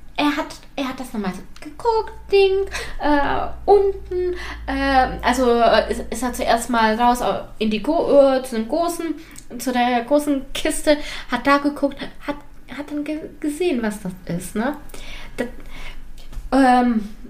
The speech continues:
un-, unser Anschluss wurde auf einen anderen, ähm, äh, auf eine andere Nummer angeschlossen, weil er konnte ja, äh, weil der erste konnte ja nicht, äh,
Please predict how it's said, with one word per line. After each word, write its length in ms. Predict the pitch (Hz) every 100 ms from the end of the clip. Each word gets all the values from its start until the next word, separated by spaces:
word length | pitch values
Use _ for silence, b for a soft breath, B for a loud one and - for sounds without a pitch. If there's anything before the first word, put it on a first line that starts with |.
| - -
un-, 240 | 302 359 359 -
unser 360 | 269 311 359 -
Anschluss 480 | 294 - 269 - 240
wurde 320 | 269 285 -
auf 240 | 269 -
einen 320 | 240 247 262 -
anderen, 680 | 240 269 269 262 262 262 269
ähm, 400 | - 240 240 226 214 - - - - - - - - -
äh, 340 | 226 220 - -
auf 140 | 220 254
eine 120 | 240
andere 220 | 247 269
Nummer 340 | 277 294 233
angeschlossen, 800 | 165 196 185 185 - 175 175 175 180 B B -
weil 220 | 240 -
er 140 | 247
konnte 340 | 247 269 254 262
ja, 280 | 233 220 - - -
äh, 420 | 226 226 226 208
weil 100 | 208
der 180 | 202 196
erste 420 | - 269 294 -
konnte 280 | - 285 285
ja 220 | 269 254
nicht, 320 | 262 262 -
äh, 480 | - 247 240 240